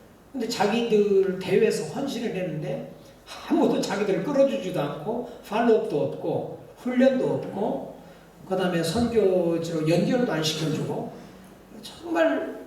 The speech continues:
어, 플러 같은 데 가서 공부를 할 기회는 자기들이 없지만, 그러나 선교 서티피케이트 인 미션이라고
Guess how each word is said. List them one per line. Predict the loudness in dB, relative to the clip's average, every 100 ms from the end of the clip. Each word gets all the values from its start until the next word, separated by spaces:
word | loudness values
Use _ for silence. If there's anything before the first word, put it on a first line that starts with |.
| -18 -20 -16 -6
어, | -4 -4 -6 -10 -4 -2 -2 -6 -2
플러 | 2 4
같은 | 4 0
데 | -2 -2
가서 | -2 -2 -4 -6 -8 -12 -18 -20 -20 -12
공부를 | -8 0 4 6 4 4
할 | -2
기회는 | 2 2 2 0
자기들이 | -2 -2 -2
없지만, | -4 -4 -6 -6 -8 -10 -14 -18 -20 -12
그러나 | -8 -4
선교 | -4 -4 -2 0
서티피케이트 | 2 0 -2 -6 0 2 0 -6 -12 -20 -10
인 | -6 -2
미션이라고 | 0 2 2 0 -2 -4 -8